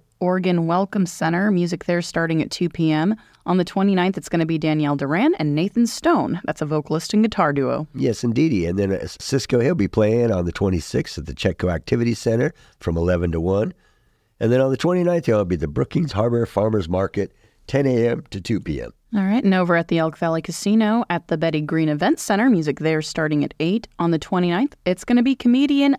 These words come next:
Speaker 1: Lindsay Glazer. And over at their Warriors Bar and Grill on the twenty-eighth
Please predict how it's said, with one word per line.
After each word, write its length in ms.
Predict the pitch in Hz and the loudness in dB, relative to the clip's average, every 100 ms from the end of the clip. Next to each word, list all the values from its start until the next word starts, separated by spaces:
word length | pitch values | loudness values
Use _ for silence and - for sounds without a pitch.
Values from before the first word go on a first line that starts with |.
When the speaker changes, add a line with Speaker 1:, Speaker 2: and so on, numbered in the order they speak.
| - | -2
Speaker 1:
Lindsay 480 | 180 185 277 339 302 | -2 2 2 2 0
Glazer. 560 | 254 339 370 160 151 151 _ - _ | 2 0 2 -2 -2 -8 _ -20 _
And 100 | 233 | 0
over 240 | 220 202 180 | 2 2 2
at 140 | 180 | 2
their 160 | 170 165 | 0 0
Warriors 520 | 165 170 175 160 160 | 0 2 2 0 -2
Bar 280 | 151 151 156 | -2 0 2
and 100 | 151 | 0
Grill 340 | 151 156 160 - | 0 0 0 0
on 80 | |
the 80 | 160 | -2
twenty-eighth 520 | 151 170 165 156 151 | -2 0 2 2 0